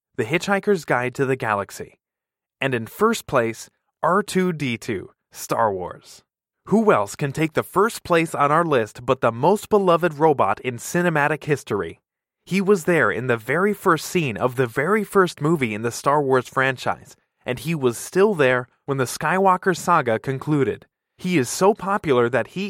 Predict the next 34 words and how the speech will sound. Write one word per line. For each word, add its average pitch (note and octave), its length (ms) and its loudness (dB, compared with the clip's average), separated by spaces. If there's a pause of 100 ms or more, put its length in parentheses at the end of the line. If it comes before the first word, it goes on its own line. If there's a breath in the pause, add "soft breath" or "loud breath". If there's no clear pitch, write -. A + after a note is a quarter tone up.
even F3+ 220 -2
made F3 220 0
an G3+ 100 0
appearance C#3 500 0
in B2 140 -8
the B2 80 -2
Mandalorian C3+ 840 0
T C3 200 -6
V D#3 180 -4
show. G2 380 -6 (280)
In C#3+ 140 -4
fact, F3 420 -4 (220)
you B2+ 140 -6
might D#3 260 0
not A3+ 160 0
have F#3 220 -2
realized B2+ 560 -2
it, G#2 180 -4
but B2+ 140 0
R D#3 180 0
two A#3 240 -6
D F#3+ 180 -4
two A#2 280 -4
is B2+ 120 -2
actually E3 500 -2
the C#3 120 2
most B2+ 380 -4
important E3+ 560 -2
character C#3 440 0
in B2 200 -6
Star D3 320 0
Wars. - 360 -6 (480)
He F3 160 -6
saves C#3 460 0